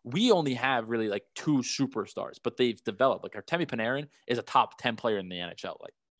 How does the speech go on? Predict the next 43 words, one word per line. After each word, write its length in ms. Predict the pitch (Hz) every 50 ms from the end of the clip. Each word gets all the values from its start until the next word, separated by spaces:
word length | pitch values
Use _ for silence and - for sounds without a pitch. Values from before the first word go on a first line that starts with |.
| _ _
like, 200 | 107 98 95 -
he 200 | - - 135 135
would 80 | 131 135
be 180 | 131 123 120
a 60 | 107
top 380 | - _ - 117 104 92 - _
player 220 | - 117 107 101
on 120 | 95 92 92 -
any 160 | 117 110 104
team 220 | 98 - - 101 92
in 60 | 87
the 60 | 87
league. 200 | 90 92 90 - _ _ _ - - - - _ _ -
Um, 500 | 113 110 110 110 104 101 95 90 85 - _ _ _ _ _ _ _ _ _ _ _ _ _ _ _ _ _ - - _ _
and 140 | 127 127 123
Adam 200 | 117 139 139 120
Fox 300 | - 135 127 120 - -
is 80 | 107 -
turning 300 | - - 131 120 113 117
into, 160 | 117 - -
like, 160 | 107 101 95
one 160 | 101 107 110 107
of 60 | 101
those, 200 | 101 98 98 101
like, 120 | 98 - _ _
can 180 | - 117 104
be 120 | 98 113 110
a 60 | 98 98 - _
top 240 | - - 107 - -
defenseman 380 | - - 101 98 95 - 98
on 100 | 95 - - -
any 100 | - _
team. 160 | - - - _ _ _ - - _ _ _ _ _ _
But, 240 | 139 127 117 - -
like, 140 | 123 120 107
my 200 | 113 123 143 196
point 320 | 190 - - 143 127 117 107
with, 140 | 113 107 - _
with 200 | 117 110 - -
Devils 320 | - 113 123 131 123 -
fans 300 | - - 92 92 92 95
is, 100 | 92 95 - - 127 -
and 120 | - 147